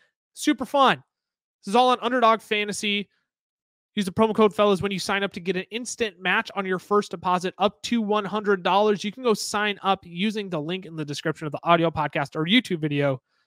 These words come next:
you are listening to.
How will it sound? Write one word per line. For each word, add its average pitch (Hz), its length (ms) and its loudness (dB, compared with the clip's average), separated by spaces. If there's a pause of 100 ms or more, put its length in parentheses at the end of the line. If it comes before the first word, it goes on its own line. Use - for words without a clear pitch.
(220)
you 151 320 -2 (380)
are 135 360 0 (240)
listening 151 440 0
to. 101 260 -14